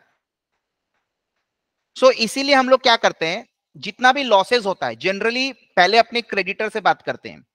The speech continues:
डिबेंचर होल्डर से बात करते हैं, राइट? उनको कन्वर्ट करवाने के बाद प्रॉफिट अराइज होगा, उससे लॉसेस सेट ऑफ करो,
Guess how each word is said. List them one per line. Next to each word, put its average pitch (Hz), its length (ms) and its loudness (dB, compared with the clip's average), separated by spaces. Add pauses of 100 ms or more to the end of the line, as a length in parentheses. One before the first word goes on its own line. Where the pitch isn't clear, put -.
(640)
डिबेंचर 180 420 -4
होल्डर 190 200 -4
से 170 120 -12
बात 131 220 -8
करते 101 260 -18
हैं, 85 140 -20 (760)
राइट? 190 340 -2
उनको 208 260 2
कन्वर्ट 220 440 -2
करवाने 196 400 0
के 190 140 0
बाद 143 380 0 (1300)
प्रॉफिट 190 300 0
अराइज 208 300 2
होगा, 220 180 -6
उससे 202 320 -8
लॉसेस 185 340 -2
सेट 202 160 -2
ऑफ 208 160 -6
करो, 214 200 -6